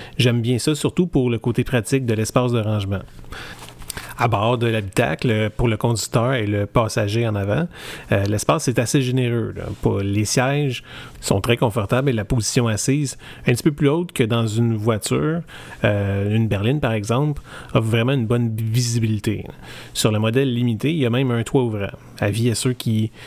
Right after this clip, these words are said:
trouvent que cette caractéristique manque sur d'autres types mo-, de modèles, là, qui sont actuellement sur le marché, là, euh, pour des modèles électriques. Euh, à l'arrière, l'espace est un peu moins généreux que par exemple dans la Bolt ou dans la Leaf.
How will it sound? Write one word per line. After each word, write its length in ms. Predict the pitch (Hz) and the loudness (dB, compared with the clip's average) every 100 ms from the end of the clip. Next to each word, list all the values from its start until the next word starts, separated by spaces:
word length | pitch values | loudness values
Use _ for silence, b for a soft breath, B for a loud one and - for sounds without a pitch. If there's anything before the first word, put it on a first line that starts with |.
| B | B
trouvent 160 | - 139 | 0 2
que 100 | 123 | 2
cette 220 | 113 117 | -2 -2
caractéristique 760 | - 117 110 120 104 - 143 - | 0 0 0 0 0 0 0 2
manque 320 | 123 127 131 | 2 2 -2
sur 160 | - 110 | 0 0
d'autres 300 | 120 117 - | 2 0 0
types 160 | 139 | 0
mo-, 160 | 117 110 | 2 0
de 280 | 104 110 110 | 0 0 2
modèles, 420 | 104 104 117 113 | 2 0 0 0
là, 100 | 110 | -2
qui 100 | - | -2
sont 220 | 113 104 | -2 0
actuellement 460 | 107 - 107 104 117 | -2 -2 0 0 0
sur 140 | 120 | 0
le 80 | 107 | 0
marché, 400 | 101 - 123 120 | 0 -2 0 0
là, 200 | 117 117 B B B - | 0 -4 B B B -2
euh, 260 | 104 101 101 | 0 0 0
pour 140 | 113 | 0
des 100 | 110 | 0
modèles 300 | 110 107 120 | 0 0 0
électriques. 440 | 113 107 - 98 - - - B B B B B B - | 0 -2 -4 -8 -8 -10 -14 B B B B B B -2
Euh, 220 | 101 101 | 0 0
à 160 | - 123 | 0 0
l'arrière, 580 | 113 110 113 151 143 151 | 0 0 0 0 -2 0
l'espace 380 | 110 - 185 | 0 0 0
est 80 | - | 2
un 80 | 135 | 2
peu 120 | 127 | 2
moins 200 | 151 156 | 2 2
généreux 380 | 151 139 120 165 - - - - - | 0 0 0 -2 -6 -16 -20 -20 -14
que 80 | 143 | -6
par 200 | 135 120 | -2 0
exemple 360 | 110 127 147 | 0 0 0
dans 100 | 127 | 0
la 120 | 120 110 | 0 0
Bolt 380 | 117 127 123 | 0 0 -2
ou 40 | 131 | -4
dans 420 | 117 117 113 110 | 0 0 0 0
la 140 | 110 | 0
Leaf. 400 | 110 113 98 - | 0 -2 -4 -12